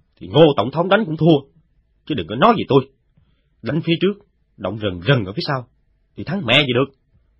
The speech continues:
Hồi mới xuống, tôi đã nói là phải giữ kỹ, đừng có cho dân chúng nó họ chạy lên. Rốt cuộc, đó, giữ có nổi đâu. Bây giờ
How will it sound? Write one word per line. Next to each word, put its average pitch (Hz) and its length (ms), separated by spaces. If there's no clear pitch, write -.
Hồi 85 220
mới 139 300
xuống, 185 180
tôi 117 180
đã 101 100
nói 160 180
là 117 120
phải 113 140
giữ 110 300
kỹ, 196 320
đừng 107 120
có - 120
cho 127 80
dân 117 180
chúng 185 180
nó 185 100
họ 101 340
chạy 110 100
lên. 165 260
Rốt 170 180
cuộc, 95 180
đó, 165 240
giữ 151 160
có 233 80
nổi 220 160
đâu. 214 160
Bây 110 160
giờ 98 380